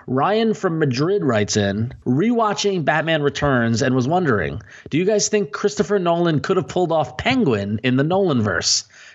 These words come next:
Do you think we'll ever see another live action Penguin on the big screen?"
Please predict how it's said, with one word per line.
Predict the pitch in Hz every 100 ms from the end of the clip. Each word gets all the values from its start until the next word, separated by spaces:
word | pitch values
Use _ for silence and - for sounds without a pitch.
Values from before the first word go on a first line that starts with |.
| -
Do | 160
you |
think | 190 165
we'll | 165 160
ever | 165 185
see | - 190
another | 151 156 156
live | 143 143 147
action | 131 - 156
Penguin | - 214 196 131 127
on | 131
the | 131
big | 147 135
screen?" | - 104 82 76